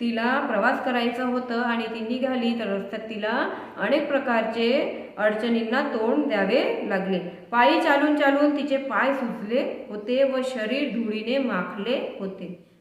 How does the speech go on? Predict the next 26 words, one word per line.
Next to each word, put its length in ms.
आणि 200
पायी 320
पायी 240
चालून 680
तिचे 640
पूर्ण 240
पाय 420
सुजलेले 480
होते 760
आणि 200
शरीर 340
सुद्धा 320
धुळीने 580
माखले 520
होते. 760
कशी 360
तरी 200
ती 140
वैशालीला 600
पोचली 540
आणि 320
महावनातील 760
कुटागार 580
हॉलसमोर 680
धरणे 440
धरून 380